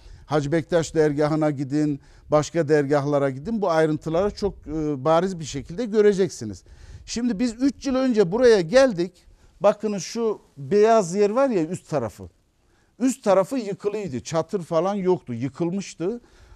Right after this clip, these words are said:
Altı da tamamen hazine arayıcıları tarafından kazılmış, sökülmüş, hazine arıyorlar. Ne hazinesi arıyorlarsa. E,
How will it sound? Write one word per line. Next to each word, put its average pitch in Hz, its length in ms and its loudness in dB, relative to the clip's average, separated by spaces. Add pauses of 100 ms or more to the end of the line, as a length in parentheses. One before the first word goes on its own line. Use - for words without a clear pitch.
(120)
Altı 190 400 2
da 233 80 4
tamamen 214 580 -2
hazine 180 480 -2
arayıcıları 160 680 0
tarafından 139 760 -6 (420)
kazılmış, 165 600 0
sökülmüş, 208 800 -4
hazine 185 420 0
arıyorlar. 135 480 0
Ne 156 60 0
hazinesi 143 560 -4
arıyorlarsa. 214 720 -4 (760)
E, 131 340 2